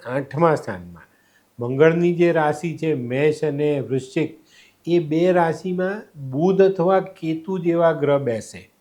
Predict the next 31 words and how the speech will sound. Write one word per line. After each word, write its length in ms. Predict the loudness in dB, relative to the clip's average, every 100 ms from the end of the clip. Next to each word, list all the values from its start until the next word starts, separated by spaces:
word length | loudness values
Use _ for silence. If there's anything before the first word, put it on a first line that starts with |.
| _ -20 -20 _ -10
બુધ 240 | -4 0 4
બેઠો 420 | 4 4 2 2
છે 160 | 2
તો 220 | 0 0 0
પણ 220 | 2 2
આ 140 | 2
ઋણ 240 | 2 0 2
લાગશે, 420 | 0 0 -6 -8
કેતુ 420 | -8 -10 -8 -6
બેઠો 320 | -4 -2 -4
છે 140 | -4 -8
તો 240 | -4 -4
પણ 200 | 0 0
આ 120 | 0
ઋણ 240 | -2 -6 -8
લાગશે. 480 | -10 -10 _ -20 -20 _ -20 _ _
અને 160 | -8 -4
બુધ 280 | -2 -2 -2
કેતુ 360 | -4 -6 -6
ભેગા 360 | 0 0 2 2
બેઠા 280 | 0 0 0
હોય 100 | 0
ને 120 | -2
ત્યારે 300 | -4 -4 -4
ઘણી 240 | -4 -4
બધી 240 | -4 -6 -6
બરબાદી 500 | -6 -4 -6 -4 -6
લાવે. 380 | -6 -10 -16 _ _ _ _ _
તો 240 | -2 0 0
જ્યારે 440 | 0 2 2 0
આવી 720 | -2 -4 -2 -2 -4 -8